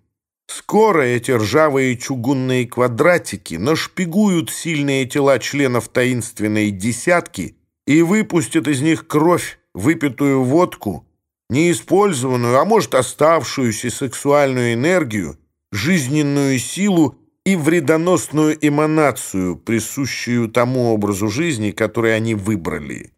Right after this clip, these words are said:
И случайные девушки попадут под раздачу, но это не имело никакого значения.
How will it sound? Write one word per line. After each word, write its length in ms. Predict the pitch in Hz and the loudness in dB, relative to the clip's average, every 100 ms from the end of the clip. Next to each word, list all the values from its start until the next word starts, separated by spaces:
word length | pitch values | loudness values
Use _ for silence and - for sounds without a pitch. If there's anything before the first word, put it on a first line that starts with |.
| _ _ _ _ - | _ _ _ _ -4
И 100 | 175 | -4
случайные 760 | 202 214 202 208 214 220 190 | -2 -2 2 2 2 0 0
девушки 720 | 135 135 190 175 147 - 123 | 0 0 2 2 0 -2 -8
попадут 640 | 107 120 123 123 143 143 - | -6 -4 0 0 0 -2 -4
под 180 | 113 | -2
раздачу, 600 | 123 120 104 123 117 - 127 | 2 2 2 2 2 0 -2
но 80 | |
это 220 | 180 - 180 | 0 0 0
не 260 | 185 175 | 2 2
имело 320 | 170 170 165 | 2 2 4
никакого 640 | 165 180 202 180 165 160 143 | 2 0 0 0 2 4 2
значения. 840 | 123 135 131 - 95 76 57 50 | 2 -2 -2 -2 -2 -4 -10 -12